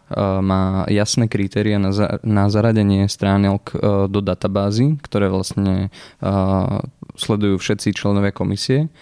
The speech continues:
A týchto kritérií je dokopy päť. E, ak vás zaujímajú detaily, tak si ich môžete samozrejme nájsť na stránke Konšpirátory S K, e, pomočka kritéria. Ale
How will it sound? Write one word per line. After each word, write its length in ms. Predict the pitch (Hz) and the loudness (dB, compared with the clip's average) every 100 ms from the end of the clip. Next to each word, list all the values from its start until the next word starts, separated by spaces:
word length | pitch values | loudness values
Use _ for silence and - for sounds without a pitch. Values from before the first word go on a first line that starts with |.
| - - - - | -20 -20 -20 -8
A 400 | - 101 98 98 | -2 0 0 0
týchto 320 | 110 - 107 | -2 -2 -2
kritérií 560 | 104 104 110 107 104 101 | 0 0 2 2 4 2
je 160 | 98 | 2
dokopy 320 | 92 110 107 - | 0 -2 -2 -2
päť. 480 | 95 123 - - | -2 -2 -4 -6
E, 80 | - 104 98 95 | 0 2 4 2
ak 160 | - 101 | 0 0
vás 160 | 101 101 | 2 2
zaujímajú 400 | 95 101 104 92 | 4 4 2 0
detaily, 320 | 92 98 98 | 0 0 0
tak 160 | 95 | -2
si 160 | - 101 | -2 -2
ich 20 | |
môžete 300 | 98 101 98 | 0 0 -2
samozrejme 560 | 98 95 98 101 98 95 | -2 0 0 0 0 0
nájsť 400 | 95 95 98 98 | 0 0 -2 -2
na 80 | 95 | -2
stránke 400 | 95 95 101 - | 0 0 -2 -4
Konšpirátory 640 | 104 - 101 - - 101 | -4 -2 -2 -2 -2 -2
S 160 | - - | -4 -2
K, 320 | 101 95 104 | -2 -2 -6
e, 720 | - 107 98 95 - - - _ _ 185 - _ _ - | -4 0 0 0 -4 -8 -20 _ _ -20 -20 _ _ -6
pomočka 400 | 101 101 - 95 | -2 -2 -2 -4
kritéria. 640 | 95 95 104 107 120 143 147 - - - - - - - _ _ - | -2 -2 0 0 2 2 0 -8 -20 -20 -20 -20 -20 -20 _ _ -10
Ale 800 | - 107 104 107 107 104 104 | -2 0 0 2 2 2 0